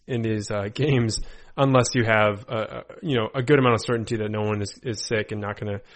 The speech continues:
infect everybody, 'cause the, you know, the, the pretty worst case scenario that they're drawing up here is that,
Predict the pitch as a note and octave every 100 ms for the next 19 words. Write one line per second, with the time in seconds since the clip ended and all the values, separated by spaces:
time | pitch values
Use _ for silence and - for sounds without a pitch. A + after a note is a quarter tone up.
0 | - - C3+ D#3+ D#3 E3+ D#3 D3 D3 C#3+
1 | A#2+ C3 B2+ - C3 A#2 A#2+ - _ _
2 | _ _ _ C#3+ C3 D#3 D3+ - D3+ C3
3 | B2+ - C3+ C3 - C3 - B2 B2 A#2+
4 | A#2 A#2 A2+ A2+ A#2 A2+ A#2 A2+ A2 A2
5 | G#2+ G#2